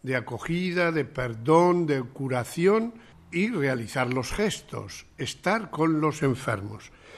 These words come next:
Naturalmente, la jornada tiene una finalidad. La finalidad en su institución es que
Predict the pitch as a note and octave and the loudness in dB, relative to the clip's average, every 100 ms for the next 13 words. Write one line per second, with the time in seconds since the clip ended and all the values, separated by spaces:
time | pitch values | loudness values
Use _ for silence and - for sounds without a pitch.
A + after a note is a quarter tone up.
0 | - _ - B2+ D#3 F#3+ G#3 G#3+ G#3 - | -20 _ -12 -4 2 4 4 2 0 0
1 | A3 G#3+ E3 - C#3+ - C3 C3+ E3 F3 | 2 4 2 -2 -4 -4 -4 0 0 0
2 | E3+ D#3 D3+ D#3 E3 F#3 F#3 - - _ | 0 0 2 4 2 2 -2 -6 -16 _
3 | - D3+ C#3+ C#3 C#3 C#3 C3+ C3+ F#3+ D#3 | -2 2 0 -2 -6 -4 -4 0 2 2
4 | A2 - - - B2+ - B2+ B2 B2 E3 | -2 -12 -10 -2 -2 -2 -2 0 6 6
5 | E3 D#3 C3 B2 - C3 A#2+ - C3+ B2 | 6 4 0 -2 0 2 2 0 -4 -4
6 | B2+ - D3+ F3 G#3 - - - _ _ | -6 -2 2 2 0 -8 -20 -20 _ _
7 | - D3 D3 - - E3+ F#3+ F3+ | -4 -2 -2 -4 -2 0 0 -4